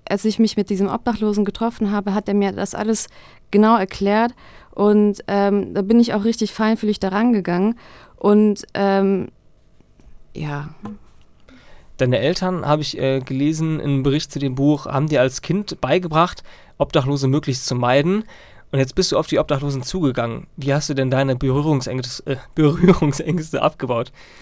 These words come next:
Speaker 1: Also es war zum Teil auch nicht nur meine Eltern. Also allgemein, auch wenn ich zum Beispiel auf der Straße, ähm, vorbeigelaufen bin mit, äh, Bekannten, mit Freunden und alles, mit, mit, egal mit wem, ähm, wurde bei mir auch gesagt, so,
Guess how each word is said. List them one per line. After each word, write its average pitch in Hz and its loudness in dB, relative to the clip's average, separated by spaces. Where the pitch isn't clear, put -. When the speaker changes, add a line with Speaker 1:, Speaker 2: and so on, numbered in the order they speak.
Speaker 1:
Also 196 -2
es 208 0
war 202 -2
zum 190 -2
Teil 190 -4
auch 180 -10
nicht 202 -2
nur 190 0
meine 165 0
Eltern. 175 -4
Also 156 -4
allgemein, 190 0
auch 170 -6
wenn 180 0
ich 170 -6
zum 185 -6
Beispiel 175 -6
auf 170 -6
der 165 -8
Straße, 190 -6
ähm, 175 -4
vorbeigelaufen 170 -4
bin 165 0
mit, 170 -4
äh, 160 -4
Bekannten, 160 -6
mit 151 -6
Freunden 196 -2
und 175 -4
alles, 185 -4
mit, 180 -4
mit, 180 -2
egal 175 0
mit 170 2
wem, 190 2
ähm, 202 4
wurde 220 4
bei 196 4
mir 226 6
auch 196 -2
gesagt, 190 -2
so, 180 0